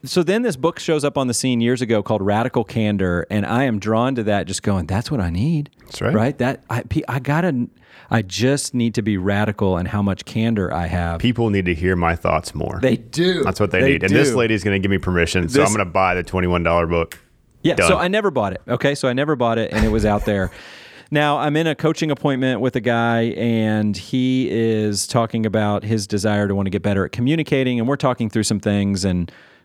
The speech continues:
Speaker 1: uh, his desire for a little more structure to the conversation, and, "Hey, let's bring in an outsider's voice, and maybe we both can, can riff and talk about it." And I said, "Ah, Radical Candor. Let's talk about this." Okay, so we get the book,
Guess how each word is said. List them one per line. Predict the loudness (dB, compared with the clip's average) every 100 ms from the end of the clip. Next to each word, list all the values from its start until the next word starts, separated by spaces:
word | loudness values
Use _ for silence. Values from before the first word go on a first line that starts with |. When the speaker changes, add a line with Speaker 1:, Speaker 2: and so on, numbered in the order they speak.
| _ -4
Speaker 1:
uh, | -2 0
his | 0
desire | -2 0 0 0
for | 0
a | 0
little | 0
more | 0
structure | -2 -2 -2 0 0
to |
the | 0
conversation, | -2 0 0 0 0 0 0 0 0
and, | 0
"Hey, | 0
let's | 0
bring | 0 0 2
in |
an | 2
outsider's | 0 0 0 0 0
voice, | 0 2 0 0
and | 0
maybe | 0 0
we | 0
both | 0 0 0
can, | -2 0 -2 -2
can | -2 0
riff | 0 0
and | -2
talk | -2 0
about | -2 -2
it." |
And | -2
I | -4
said, | 0
"Ah, | 0 0 -8 _ _ _ _ _ _ -2
Radical | 0 0 -2
Candor. | 0 0 -2 -8 _
Let's | -2 0
talk | 0 0 0
about | -2 -4
this." | -6 -4
Okay, | 0 0 0
so | 0 -2 -6 -16 -20 -20 -2
we | 0
get | 4 2
the | 2
book, | 0 0 -2